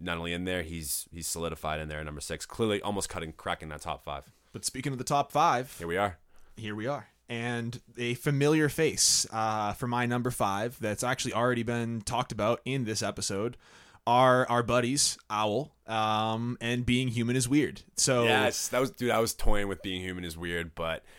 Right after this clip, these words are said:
Speaker 1: being the other one. But
Speaker 2: The
Speaker 1: I went with Weather Report, just I liked the aesthet-, uh, the sonic appeal just a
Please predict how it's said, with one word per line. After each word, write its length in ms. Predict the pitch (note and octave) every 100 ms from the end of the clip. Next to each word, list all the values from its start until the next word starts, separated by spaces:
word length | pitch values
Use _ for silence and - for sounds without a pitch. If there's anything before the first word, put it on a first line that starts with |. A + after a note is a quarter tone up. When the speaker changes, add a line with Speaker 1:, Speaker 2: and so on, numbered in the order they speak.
| - -
Speaker 1:
being 240 | F#2 G2 F#2
the 80 | F2
other 140 | E2+
one. 240 | E2 E2 D#2+ _ _
But 120 | C#3+ F#2+
Speaker 2:
The 60 |
Speaker 1:
I 80 | G2+
went 140 | A2 B2
with 100 | A#2
Weather 220 | A#2 A2+
Report, 360 | A2+ A2 A2+
just 100 | -
I 60 | F#2+
liked 260 | F#2+ - -
the 120 | G2+
aesthet-, 340 | - - G2+
uh, 180 | G2 F#2
the 80 | E2+
sonic 340 | - F#2+ F2 F2+
appeal 220 | E2 F2+
just 120 | -
a 100 | E2